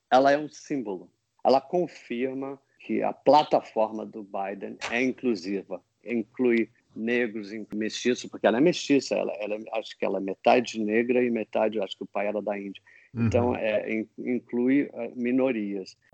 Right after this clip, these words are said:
Speaker 1: Ele também a escolheu, porque quando ela tava fazendo aquelas interrogações no Senado, como ela se comportava. Ela era uma pessoa muito, a gente chama de sharp, né? Ela, ela é afiada.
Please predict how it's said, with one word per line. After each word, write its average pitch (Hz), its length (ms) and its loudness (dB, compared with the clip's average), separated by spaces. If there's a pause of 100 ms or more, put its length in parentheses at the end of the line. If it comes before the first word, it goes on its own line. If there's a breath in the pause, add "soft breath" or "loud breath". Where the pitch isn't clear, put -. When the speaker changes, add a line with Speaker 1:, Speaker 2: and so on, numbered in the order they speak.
Speaker 1:
Ele 160 220 2
também 190 300 4
a 135 80 2
escolheu, 123 800 -2
porque - 240 -14 (120)
quando 120 180 0
ela 110 140 2
tava 95 760 -2
fazendo 113 400 -4
aquelas 110 360 -4
interrogações 110 1000 -8
no 104 160 -8
Senado, 110 600 -2 (100)
como 147 460 6
ela 127 240 4
se - 160 -8
comportava. 123 800 -2
Ela 131 380 0
era 123 220 0
uma 139 160 4
pessoa 135 380 2
muito, 139 460 0
a 110 100 -2
gente 110 140 -6
chama 120 180 -4
de 104 120 -8
sharp, - 480 0
né? 107 300 -4
Ela, 104 180 -4
ela 113 100 0
é 123 40 4
afiada. 117 680 -2